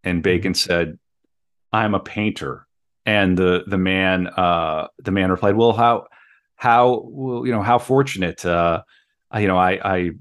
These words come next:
Speaker 1: I just bought a new house and I need it, I need it painted." <laughs> And Francis said, "Sure," you know, something like, "Yeah,
Speaker 2: Yeah.
Speaker 1: wonderful." <laughs>
Speaker 2: Yeah.
Speaker 1: Okay,
Speaker 2: Yeah.
Speaker 1: like,
Speaker 2: Oh
Speaker 1: yeah,
Speaker 2: my
Speaker 1: not,
Speaker 2: God.
Speaker 1: not that kind of painter, do you know?
Speaker 2: Right,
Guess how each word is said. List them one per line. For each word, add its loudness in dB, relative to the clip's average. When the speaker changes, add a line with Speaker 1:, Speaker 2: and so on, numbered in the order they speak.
Speaker 1:
I -8
just -4
bought 2
a 2
new 2
house 2
and -2
I -2
need -2
it, -4
I -4
need 0
it -4
painted." 0
<laughs> -16
And 0
Francis 2
said, 2
"Sure," 4
you 6
know, 2
something 4
like, 4
"Yeah, 4
Speaker 2:
Yeah. 4
Speaker 1:
wonderful." 0
<laughs> -2
Speaker 2:
Yeah. -2
Speaker 1:
Okay, 4
Speaker 2:
Yeah. 4
Speaker 1:
like, 4
Speaker 2:
Oh -4
Speaker 1:
yeah, 6
Speaker 2:
my -2
Speaker 1:
not, 4
Speaker 2:
God. -4
Speaker 1:
not 4
that 0
kind -2
of -12
painter, -6
do -4
you 2
know? 4
Speaker 2:
Right, -6